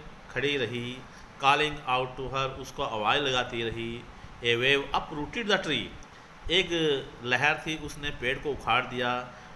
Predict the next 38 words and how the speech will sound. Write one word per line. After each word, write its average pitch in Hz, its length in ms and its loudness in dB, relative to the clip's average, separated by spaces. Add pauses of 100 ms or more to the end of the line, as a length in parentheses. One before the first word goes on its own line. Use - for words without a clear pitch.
(160)
And 170 220 6
they 165 360 2 (1000)
two 190 220 2
were 143 200 6
rushed, 135 320 0 (420)
washed 131 340 4
away, 120 220 0
और 123 120 -2
वह 113 280 -4
भी 123 280 -8 (420)
बह 113 180 0
गए। 98 220 -2 (680)
Almas 185 320 2 (120)
saw 170 240 8
a 160 220 4
log 151 320 0
of 135 260 0
wood 147 280 0 (100)
floating, 151 380 0 (300)
अलमस 143 360 -2
ने 147 240 -4
एक 139 200 0
लकड़ी 147 320 -4
के 151 120 -2
गट्ठे 135 360 -2
को 127 300 -2 (360)
तैरते 143 380 4
हुए 143 200 -4
देखा। 113 640 -4 (280)
She 160 140 0
climbed 139 420 2 (140)
onto 123 500 -4 (180)
it, 135 160 0
वह 135 240 0
इसके 120 260 -4
ऊपर 131 180 -6
चढ़ 120 200 0
गई। 98 200 -4